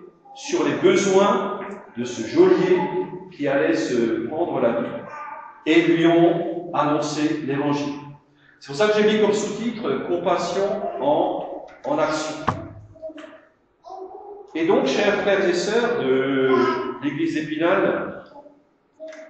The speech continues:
ce qui m'impressionne ici, c'est que quelque part,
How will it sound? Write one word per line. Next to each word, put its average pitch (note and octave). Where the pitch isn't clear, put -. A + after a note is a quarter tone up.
ce -
qui D3+
m'impressionne E3
ici, D3
c'est -
que A#2+
quelque B2+
part, -